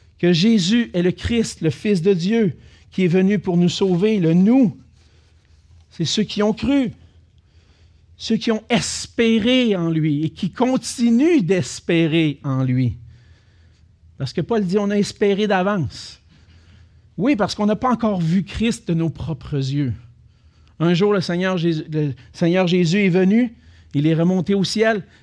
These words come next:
et il annonce qu'il va revenir. Alors, on espère d'avance. On a espéré en lui pour notre salut et on continue d'espérer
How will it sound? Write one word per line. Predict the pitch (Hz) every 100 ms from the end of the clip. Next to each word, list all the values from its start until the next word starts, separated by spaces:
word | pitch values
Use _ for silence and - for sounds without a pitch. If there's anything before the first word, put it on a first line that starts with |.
| -
et | 143
il | 170
annonce | 190 214 220 -
qu'il | 202
va | 202
revenir. | 208 208 180 226 254 120 - - - - -
Alors, | 165 180 196
on | 180 180
espère | 196 208 - - 226 233 226 165 - - - _
d'avance. | 147 131 196 196 226 226 175 120 - -
On | 135 117
a | 127
espéré | 160 185 - 220 220 233 240
en | 220
lui | 214 240
pour | - 202
notre | 202 - 196
salut | 170 190 175 214 226
et | 185
on | 175 170
continue | 190 180 156 - 175 156 202
d'espérer | 151 139 - - 143 135 147